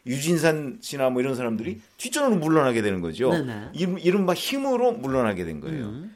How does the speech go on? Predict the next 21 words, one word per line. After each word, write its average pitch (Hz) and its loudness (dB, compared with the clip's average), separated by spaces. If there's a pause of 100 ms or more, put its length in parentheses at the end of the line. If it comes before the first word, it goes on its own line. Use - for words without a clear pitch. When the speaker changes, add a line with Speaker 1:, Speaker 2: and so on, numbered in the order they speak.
Speaker 1:
그런데 214 4 (280)
지금은 269 0
그런 202 2
사람이 185 2
없어요. 143 -4 (240)
근데 247 0
천구백구십칠 214 -4
년에 156 -2
이인재 151 0
경기도지사는 135 -4
Speaker 2:
음. 123 -10 (240)
Speaker 1:
그런 190 8
식으로 170 4
했을 156 -2
때 160 -2
처음에 175 -2
구상유치라는 123 -4
평가를 117 -4
받았지만, 98 -2
Speaker 2:
음흠. 131 -6 (300)
Speaker 1:
자, 139 -2